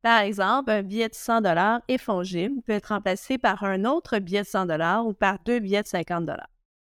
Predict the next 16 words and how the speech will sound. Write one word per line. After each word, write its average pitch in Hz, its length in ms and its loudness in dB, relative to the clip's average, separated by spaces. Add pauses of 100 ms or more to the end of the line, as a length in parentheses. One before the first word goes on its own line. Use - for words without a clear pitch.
(240)
Alors, 233 360 4
si - 240 -4
on 285 100 2
dit 226 320 -2 (100)
non 233 280 0
fongible, 208 560 0 (120)
ça - 260 0
veut 220 140 0
dire 190 360 -2 (260)
unique 269 560 0 (180)
et 320 300 -2
irremplaçable. 226 760 -2 (560)
La 202 180 2
Joconde, 262 500 0
par 190 140 2
exemple, 190 480 -2